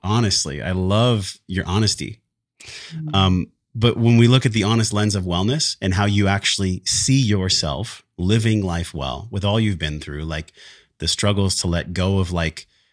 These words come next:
Speaker 1: what you said, the things that were making you eat the food or the things that were making you not breathe, and all of that to arrive in your relationship with your business. It's been a long road. <laughs> It's been a
Speaker 2: Yeah.
Speaker 1: long road for you to get here, just, just like it has for all of us.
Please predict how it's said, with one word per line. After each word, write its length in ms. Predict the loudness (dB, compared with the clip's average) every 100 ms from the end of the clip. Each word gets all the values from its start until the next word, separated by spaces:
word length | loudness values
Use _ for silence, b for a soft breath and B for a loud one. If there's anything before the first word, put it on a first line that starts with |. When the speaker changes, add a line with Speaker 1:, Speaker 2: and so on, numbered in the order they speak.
| _
Speaker 1:
what 140 | -6
you 180 | -2 0
said, 440 | 0 0 -2 -6 -8
the 100 | -6
things 380 | -2 -2 -2
that 120 | -4 -6
were 120 | -4
making 360 | -4 -4 -4
you 140 | -4 -4
eat 160 | -4
the 80 | -6
food 420 | -10 -8 -8 -10 -10
or 380 | -4 -4 -4 -6
the 120 | -8
things 300 | -4 -2 -2 -2
that 100 | -6
were 80 |
making 340 | -4 -4 -2 -4
you 300 | -4 -6 -10 -12
not 340 | -8 -6 -8
breathe, 340 | -8 -8 -8 -10 -16 B B B B B -4
and 160 | -4 0
all 240 | 2 4
of 120 | 2 2
that 240 | 0 -2
to 140 | 0 0
arrive 500 | 0 0 0 -4 -6
in 280 | -2 2 2
your 120 | 4
relationship 640 | 2 2 0 -2 -4 -6 0
with 180 | 0 2
your 100 | 0
business. 380 | 0 0 -2 -4
It's 100 | -2
been 120 | 0
a 60 | 2
long 240 | 2 2
road. 320 | 2 2 2 0
<laughs> 680 | -2 -4 -8 -12 -16 -14 -6
It's 100 | 0
been 140 | 4
a 40 |
Speaker 2:
Yeah. 60 | 4
Speaker 1:
long 180 | 4 4
road 220 | 2 2
for 80 | 2
you 120 | 2
to 60 | 4
get 180 | 2 2
here, 140 | 0
just, 220 | 0 -4
just 220 | -2 -2
like 120 | 0 0
it 40 |
has 200 | 0 0
for 160 | -2 0
all 140 | 0 2
of 80 |
us. 240 | 0 -2